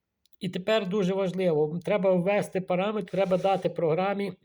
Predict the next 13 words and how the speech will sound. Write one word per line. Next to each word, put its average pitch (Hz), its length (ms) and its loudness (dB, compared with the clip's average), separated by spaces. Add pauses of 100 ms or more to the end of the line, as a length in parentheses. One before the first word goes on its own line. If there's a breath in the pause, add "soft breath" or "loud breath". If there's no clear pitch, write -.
(1040)
е, 139 460 -2
щоб 156 160 -6
включити 175 580 -4
це, 165 540 -4 (120)
цю 180 160 -8
програму. 139 520 -4
Даємо 151 340 -4
дозвіл 143 320 -4
включити, 156 420 -6 (680)
включити 165 640 -4
це 127 380 -8 (580 loud breath)
содержиме. 185 840 -2
Окей, 131 460 -4